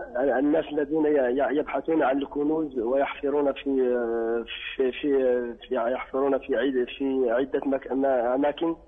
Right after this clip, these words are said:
التي ليس ل-، ليس لهم، آه، الملكية عليها؟ هل هذا، هل هذا جائز؟ و-، و-، وهذا الذي يستخرجونه، هل هذا حلال من فضلكم؟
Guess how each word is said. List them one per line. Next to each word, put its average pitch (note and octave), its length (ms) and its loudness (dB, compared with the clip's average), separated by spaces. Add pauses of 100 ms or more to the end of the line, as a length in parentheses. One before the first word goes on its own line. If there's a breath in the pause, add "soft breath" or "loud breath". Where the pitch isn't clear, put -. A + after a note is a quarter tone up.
(380)
التي C#3+ 320 0
ليس D#3+ 260 0
ل-، D3+ 360 2
ليس D3 320 -2
لهم، C#3+ 680 2
آه، B2 460 -2
الملكية D3 580 0
عليها؟ C#3 420 0 (400)
هل D3+ 200 0
هذا، C#3 460 0
هل D3 100 0
هذا C#3+ 600 0
جائز؟ C#3 380 0 (220)
و-، C3+ 420 2
و-، C3+ 380 2
وهذا C#3+ 300 0
الذي D3 320 0
يستخرجونه، C#3 920 0
هل C#3+ 80 0
هذا C#3 220 0
حلال B2+ 460 -2
من C3 80 -2
فضلكم؟ A#2+ 460 -6